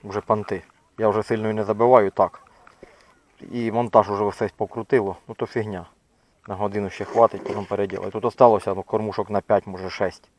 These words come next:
Щас беру черв'ячка цельного.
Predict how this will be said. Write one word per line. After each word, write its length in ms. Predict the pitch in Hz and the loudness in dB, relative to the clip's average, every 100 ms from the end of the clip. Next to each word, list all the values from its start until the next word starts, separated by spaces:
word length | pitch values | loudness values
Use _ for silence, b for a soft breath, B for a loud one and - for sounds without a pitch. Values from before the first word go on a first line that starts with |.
| _ _ | _ _
Щас 180 | 107 | -8
беру 200 | 107 117 | -4 -6
черв'ячка 580 | 110 127 123 - 147 143 - _ _ _ _ - - - _ _ _ | -2 2 2 4 4 4 2 _ _ _ _ -20 -20 -20 _ _ _
цельного. 480 | - 113 95 90 95 | 2 2 2 -4 -14